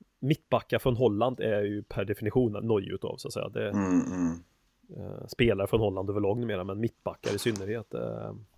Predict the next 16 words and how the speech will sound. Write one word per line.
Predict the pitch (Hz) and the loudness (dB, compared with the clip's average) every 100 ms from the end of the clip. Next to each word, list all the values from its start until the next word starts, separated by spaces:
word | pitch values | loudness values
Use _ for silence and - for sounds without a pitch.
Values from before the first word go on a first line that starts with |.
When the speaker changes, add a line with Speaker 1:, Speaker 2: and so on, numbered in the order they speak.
| _ _ _ _ | _ _ _ _
Speaker 1:
nej. | - 107 107 - _ _ _ | -6 -4 -4 -10 _ _ _
Speaker 2:
Mm. | 85 90 78 80 - _ _ | -8 -6 -6 -8 -18 _ _
Speaker 1:
Jag | - | -4
var | 64 69 | -4 -4
lite, | 67 - _ - 62 | -6 -10 _ -6 -4
lite | 62 - 58 | -6 -10 -10
nervös | 58 58 - | -8 -8 -10
att | - | -12
det | - | -14
skulle | - - | -12 -12
gå | - | -10
åt | - | -10
helvete, | 110 104 - | -10 -10 -14
ja. | 110 104 | -16 -18
Men | - 110 | -14 -12
det | 107 110 110 | -8 -8 -8